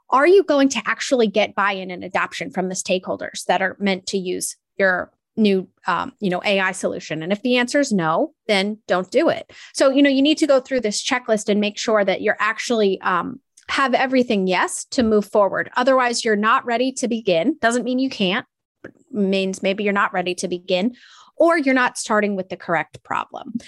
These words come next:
So, um, you know, we always say that's really important. And I think that a lot of organizations also kind of get lost in that, you know, excitement, and they just wanna start something and they're so excited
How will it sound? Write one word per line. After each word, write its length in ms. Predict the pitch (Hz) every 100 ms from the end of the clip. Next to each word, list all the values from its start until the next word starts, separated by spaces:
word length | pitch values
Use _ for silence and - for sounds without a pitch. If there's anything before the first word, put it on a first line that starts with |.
| 240
So, 380 | - 302 262 247 - - - _ -
um, 380 | 240 220 190 208
you 120 | 277
know, 100 | 240
we 240 | 214 254 302
always 280 | 277 262 254
say 100 | 247
that's 220 | 226 -
really 220 | 247 220
important. 400 | 208 220 226 214
And 100 | 196
I 40 |
think 240 | 196 254 247
that 100 | 226
a 60 |
lot 240 | 208 208 208
of 160 | 208
organizations 720 | 220 214 214 202 208 202 214 208 -
also 420 | 233 214 240 208 -
kind 220 | - 233
of 120 | 208
get 180 | 240 214 - -
lost 560 | 247 233 233 226 -
in 120 | 226
that, 240 | 214 196 -
you 60 |
know, 140 | 202 185
excitement, 680 | 208 - - 185 202 233 226
and 80 | 202
they 80 | 190
just 240 | 185 -
wanna 180 | 208 214
start 320 | 202 233 208
something 340 | - 208 214 208
and 80 | 180
they're 80 |
so 260 | - - 233
excited 680 | 208 - 226 208 202 190